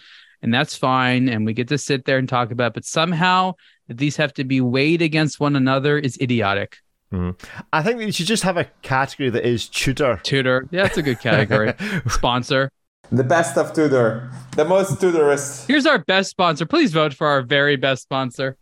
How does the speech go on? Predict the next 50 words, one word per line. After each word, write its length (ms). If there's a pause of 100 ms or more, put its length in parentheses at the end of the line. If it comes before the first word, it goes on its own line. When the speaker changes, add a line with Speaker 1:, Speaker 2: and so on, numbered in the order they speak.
(240)
Speaker 2:
<laughs> 100 (1120)
Speaker 1:
You, 220
you, 280
you 240
know 140
you 180
have 240
to 100
pay 240
money 360
to 100
submit, 520
right? 400 (300)
And 80
if 180
you 120
win, 320
you 120
have 140
Speaker 2:
Oh, 80
Speaker 1:
to 60
Speaker 2:
yeah, 80
Speaker 1:
pay 100
Speaker 2:
absolutely. 140
Speaker 1:
money. 100
Speaker 2:
It's 60
five, 280
it's 180
five, 280
th-, 140 (340)
I 80
think 200
it's 120
five 380
thousand 500
dollars 800 (460)
to 260
enter. 720 (360)
And 200
then 260
if 160
you 60
get 280
through 200
to 120
the 100
next 300
category, 880 (220)
I 60
think 880